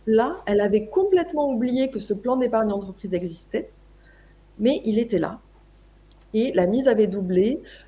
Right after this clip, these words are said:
Donc, je ne sais plus, je sais plus si c'était cinq mille ou six mille euros, mais c'est quand même très confortable quand justement on les, on est dans des situations, euh,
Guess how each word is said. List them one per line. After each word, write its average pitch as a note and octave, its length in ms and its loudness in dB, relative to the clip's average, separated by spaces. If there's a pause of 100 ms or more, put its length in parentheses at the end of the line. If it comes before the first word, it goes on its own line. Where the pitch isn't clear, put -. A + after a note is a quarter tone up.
Donc, F#3+ 120 -4
je G#3 100 0
ne G#3+ 60 2
sais A3+ 160 -2
plus, D4+ 400 0
je G#3 100 -4
sais A3 140 -2
plus D4 140 -6
si - 200 -8
c'était G#3+ 220 -2
cinq B3+ 380 -4
mille C4+ 220 0
ou G#3+ 60 -2
six G3+ 240 -6
mille A3 180 4
euros, A#3+ 300 2 (260)
mais G#3+ 140 2
c'est A3+ 160 -4
quand G#3+ 120 -2
même G3+ 200 0 (160)
très - 300 -6
confortable B3 880 -4 (260)
quand A3 160 2
justement C#4 500 0
on G#3 120 2
les, G3+ 260 4
on G3 140 0
est A3 80 4
dans G#3 140 2
des F3+ 120 -2
situations, A3 720 0
euh, F3 120 4